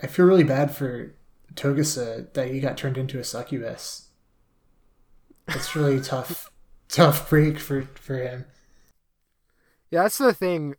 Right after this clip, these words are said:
Speaker 2: The, I'm able to have a team of demons in the go, or in the, um,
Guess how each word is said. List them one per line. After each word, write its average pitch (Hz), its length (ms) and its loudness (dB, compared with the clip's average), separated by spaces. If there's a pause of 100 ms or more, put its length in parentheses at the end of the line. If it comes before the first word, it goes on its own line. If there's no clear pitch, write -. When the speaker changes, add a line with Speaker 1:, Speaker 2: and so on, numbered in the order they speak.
(260)
Speaker 2:
The, 156 360 0 (920)
I'm 208 180 4
able 233 220 8
to 208 100 6
have 190 180 2
a 175 80 0
team 175 280 -4
of 156 160 -2
demons 151 720 -6
in 143 480 -4 (140)
the 147 640 -2 (1080)
go, 170 300 2
or 170 140 4
in 170 140 0
the, 160 200 0
um, 135 540 -2